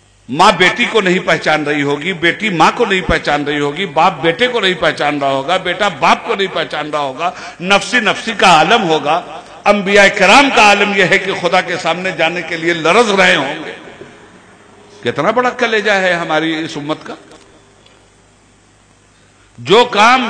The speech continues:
बिल्कुल जरूरी है, उसे गैर जरूरी समझ लिया मुसलमानों ने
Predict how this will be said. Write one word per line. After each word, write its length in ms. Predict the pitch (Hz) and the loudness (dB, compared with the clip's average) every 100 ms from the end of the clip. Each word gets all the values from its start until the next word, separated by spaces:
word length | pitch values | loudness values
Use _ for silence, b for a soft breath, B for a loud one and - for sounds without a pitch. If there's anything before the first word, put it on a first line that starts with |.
| 254 | -4
बिल्कुल 500 | 214 226 180 330 311 | -4 -4 -2 -2 2
जरूरी 460 | 254 269 247 226 185 | 2 2 2 -2 -2
है, 140 | 151 - - - - - - | -4 -6 -18 -20 -20 -20 -16
उसे 260 | 156 143 220 | -10 -4 -2
गैर 240 | 160 185 185 | 0 0 0
जरूरी 420 | 180 156 180 226 | 0 -2 -2 -4
समझ 240 | 190 170 160 | -2 -2 -2
लिया 240 | 156 156 | 0 0
मुसलमानों 540 | 147 131 131 127 123 107 | 0 -4 -2 -2 -2 -6
ने 260 | 104 - | -10 -18